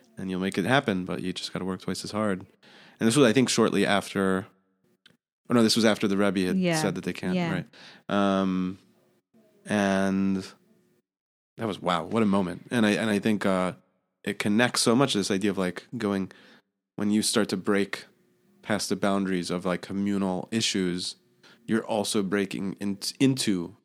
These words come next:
Speaker 1: another world, which you see has this incredible, these moments of, like, pos-, cross-pollination where wisdom is being passed from, like, one community to another. Um,
Speaker 2: Totally.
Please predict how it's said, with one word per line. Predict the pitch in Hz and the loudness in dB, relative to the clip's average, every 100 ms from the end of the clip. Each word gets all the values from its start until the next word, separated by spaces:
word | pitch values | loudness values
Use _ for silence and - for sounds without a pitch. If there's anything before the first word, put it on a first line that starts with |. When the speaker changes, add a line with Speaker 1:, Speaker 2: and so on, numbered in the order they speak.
| - | -4
Speaker 1:
another | 107 110 101 | 0 2 2
world, | 85 80 - - - - | 0 -4 -6 -12 -18 -6
which | 98 92 - - _ _ _ _ _ | -4 -2 -4 -8 _ _ _ _ _
you | 95 | -8
see | 95 - 107 | -4 0 0
has | 92 98 | 0 -4
this | 95 - | -4 -6
incredible, | 92 - 104 101 101 92 95 _ _ _ _ _ - _ - | -6 -4 -2 0 0 0 -4 _ _ _ _ _ -20 _ -6
these | 107 104 | -2 2
moments | 120 139 117 98 | 4 6 4 0
of, | |
like, | 95 - | -2 -2
pos-, | 113 101 - - | -2 -2 -4 -8
cross-pollination | - 107 98 - 95 92 104 - 85 82 - - - - _ | -2 -2 -2 -4 -4 -2 -2 -4 -6 -10 -12 -20 -20 -20 _
where | 104 98 | 0 2
wisdom | 107 110 95 95 | 4 4 2 -2
is | 92 | -4
being | 95 95 87 | -4 -4 -4
passed | - 95 92 - - | -6 -4 -4 -6 -6
from, | 92 | -6
like, | 87 87 | -6 -4
one | 95 95 | -4 -4
community | - 98 95 90 | -6 -4 -4 -4
to | 87 90 | -6 -6
another. | 95 92 90 87 _ - - _ _ _ _ | -4 -2 -4 -8 _ -20 -20 _ _ _ _
Um, | 101 90 87 90 | -6 -4 -4 -4
Speaker 2:
Totally. | 92 - - 185 165 160 160 160 | -8 -10 -2 0 0 -2 -4 -6